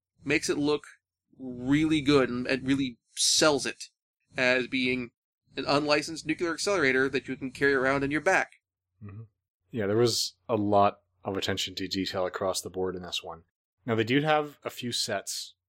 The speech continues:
Speaker 2: that were constructed. The, one of them they actually filmed on the Warner Brothers studio lot. Columbia has its own lot, but Columbia didn't have any lots with the space required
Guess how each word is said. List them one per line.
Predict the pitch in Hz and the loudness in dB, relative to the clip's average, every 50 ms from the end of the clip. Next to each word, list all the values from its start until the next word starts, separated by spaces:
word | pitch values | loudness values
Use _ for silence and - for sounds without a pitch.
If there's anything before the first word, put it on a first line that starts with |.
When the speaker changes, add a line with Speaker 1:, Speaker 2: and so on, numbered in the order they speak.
| _ _ _ _ _ - | _ _ _ _ _ -6
Speaker 2:
that | 104 107 107 104 113 | -2 -2 -2 -2 -2
were | 104 98 95 | -4 -4 -4
constructed. | - 107 98 - - - - 87 - - 95 80 - - _ _ _ _ _ _ _ _ - | -6 -6 -6 -6 -6 -6 -6 -8 -8 -8 -14 -14 -14 -18 _ _ _ _ _ _ _ _ -6
The, | 120 110 113 - | -4 -4 -4 -4
one | - 120 143 170 185 | 0 2 2 4 4
of | 160 | 4
them | 139 123 | 2 4
they | 120 113 | 2 2
actually | 110 104 - - 85 | 2 0 -2 -4 -6
filmed | - 123 113 110 107 | -4 -4 -2 -2 0
on | 101 101 | 0 -2
the | 98 | -2
Warner | 95 101 101 98 92 | -2 -4 -4 -4 -6
Brothers | 90 95 87 87 - | -6 -8 -8 -8 -8
studio | - - 98 90 85 80 73 | -10 -10 -12 -12 -12 -12 -10
lot. | - - - - - _ _ _ _ _ _ _ _ - | -10 -12 -14 -16 -18 _ _ _ _ _ _ _ _ -10
Columbia | - - 127 156 180 185 196 175 135 | -6 0 2 4 4 6 6 4 4
has | - 139 143 143 135 | 2 0 0 0 0
its | 135 123 - 135 | 0 0 0 0
own | 117 110 104 | 2 2 0
lot, | 95 90 85 82 - - - _ _ _ _ _ _ _ _ | 0 -2 -4 -6 -10 -14 -20 _ _ _ _ _ _ _ _
but | 113 117 127 - - | -4 -2 -2 -2 0
Columbia | - 113 110 113 117 127 139 151 165 | 0 2 4 4 6 6 6 6 4
didn't | 156 123 110 113 117 123 151 143 - | 4 2 -2 -2 -2 -2 -2 -6 -8
have | - - - 117 113 110 107 - | -8 -6 -2 0 0 0 0 -2
any | 110 107 117 123 | -2 -2 0 0
lots | 117 107 107 104 104 - - - - - - _ _ _ _ _ _ _ _ - | 0 0 0 0 0 -2 -2 -4 -4 -4 -6 _ _ _ _ _ _ _ _ -6
with | 110 101 - - | -4 -4 -4 -2
the | - | -2
space | - - - - - 110 110 117 - - - | 0 2 0 0 0 0 0 0 0 -2 -2
required | 117 107 - - - 113 113 117 104 95 87 87 82 - | -4 -6 -8 -6 -4 -2 -2 0 0 -2 -2 -4 -8 -12